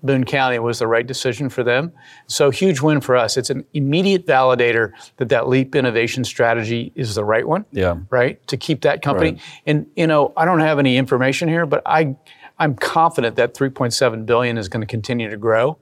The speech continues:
Speaker 2: Mm-hmm.
Speaker 1: in the next decade.
Speaker 2: Yeah.
Speaker 1: So they've got room for expansion. Leap's got room for expansion.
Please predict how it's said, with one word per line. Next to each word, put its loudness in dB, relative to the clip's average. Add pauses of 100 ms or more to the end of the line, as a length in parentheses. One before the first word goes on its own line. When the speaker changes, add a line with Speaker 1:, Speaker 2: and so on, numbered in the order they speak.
Speaker 2:
Mm-hmm. -6
Speaker 1:
in 2
the -2
next -4
decade. -2
Speaker 2:
Yeah. -6 (160)
Speaker 1:
So 2 (260)
they've -2
got 2
room 2
for -10
expansion. -2
Leap's -2
got 0
room -4
for -4
expansion. -6